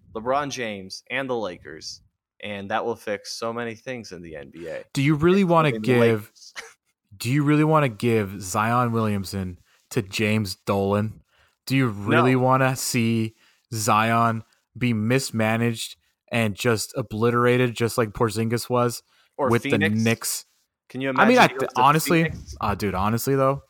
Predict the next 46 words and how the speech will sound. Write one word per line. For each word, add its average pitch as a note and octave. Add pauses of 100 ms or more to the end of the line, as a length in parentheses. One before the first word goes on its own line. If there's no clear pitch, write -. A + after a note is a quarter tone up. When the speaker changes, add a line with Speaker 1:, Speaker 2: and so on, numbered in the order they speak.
(180)
Speaker 2:
if G#2
Zion A#2+
goes A2+
to -
Phoenix G2+
with F2
Booker C#3+
and A#2+
Ayton B2+
and G#2
Zion, A#2+
Speaker 1:
Stop. - (120)
Don't A3
compliment F3+
that. C#3
Speaker 2:
oof, - (320)
Speaker 1:
This C#3
Speaker 2:
my -
Speaker 1:
is G3+
Speaker 2:
goodness. D3+
Speaker 1:
about D3+
Zion C#3
to D3
the B2+
Lakers. B2+
This A#2
is B2
the B2+
Tankathon C3+
Speaker 2:
I B2+
think C3+
Speaker 1:
update. D#2+ (300)
Speaker 2:
I'm C#3
still, C#3+
I C3
still B2
hold A2+
grudges B2
over A#2+
the A2
ne-, A2
the A2+
vetoed A#2 (120)
Chris A2+
Paul B2
trade. E3